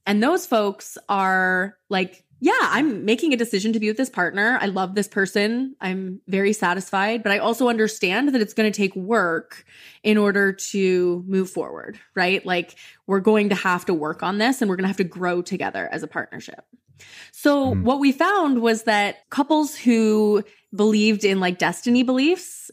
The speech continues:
Speaker 1: who were more oriented toward destiny beliefs, their sexual satisfaction and relationship satisfaction were impacted far more than people who had growth beliefs.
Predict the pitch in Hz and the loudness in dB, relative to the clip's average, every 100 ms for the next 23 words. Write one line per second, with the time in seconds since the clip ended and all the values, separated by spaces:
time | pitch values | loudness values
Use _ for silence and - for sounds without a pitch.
0 | 202 214 196 190 185 180 180 185 - 190 | 0 2 2 0 0 0 0 -2 -2 -2
1 | 185 190 180 185 175 170 180 247 247 254 | 0 -4 -4 -4 -2 -4 -2 -2 0 0
2 | 262 349 - 233 262 - 226 - 220 208 | 0 0 0 0 2 0 -4 0 0 2
3 | 196 180 - 156 160 240 247 294 - 196 | 0 -2 -2 -2 -2 -2 0 0 -2 0
4 | 208 214 190 165 - 220 254 262 262 277 | 2 2 2 -2 -4 -6 -2 -2 -2 -2
5 | 277 - 339 294 - 190 190 180 - 175 | -2 0 0 0 -2 -4 -2 -4 -2 -4
6 | 170 175 - - _ - 220 220 202 185 | -4 -6 -16 -20 _ 0 2 2 2 2
7 | 247 247 196 208 196 190 196 180 175 175 | 2 0 0 -2 0 2 2 2 -2 -2
8 | 156 - 180 139 107 240 - | -4 -2 -4 -4 -6 -8 -14